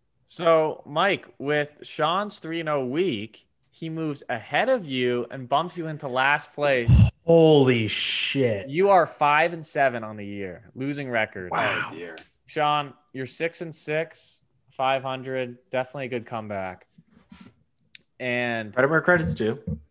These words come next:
Speaker 1: I'm eleven and six. I got that plus five boost from picking Haddon to win Abu Dhabi.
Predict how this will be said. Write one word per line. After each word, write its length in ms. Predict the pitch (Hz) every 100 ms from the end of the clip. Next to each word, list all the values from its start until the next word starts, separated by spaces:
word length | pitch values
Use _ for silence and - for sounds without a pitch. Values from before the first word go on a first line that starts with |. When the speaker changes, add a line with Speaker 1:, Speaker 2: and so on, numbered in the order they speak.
| _ _ - _ _ _ 131
Speaker 1:
I'm 260 | 160 196
eleven 380 | 165 151 156 151
and 120 | 127
six. 540 | - 123 110 107 - -
I 120 | - 127
got 200 | 139 143
that 400 | 123 117 - _
plus 260 | 147 143 -
five 360 | 131 123 110
boost 480 | 117 117 113 - _
from 180 | _ 113
picking 360 | 107 120 117 104
Haddon 480 | - 113 110 110 101
to 100 | 104
win 340 | 104 98 95 -
Abu 240 | 101 98
Dhabi. 540 | 110 120 120 120 117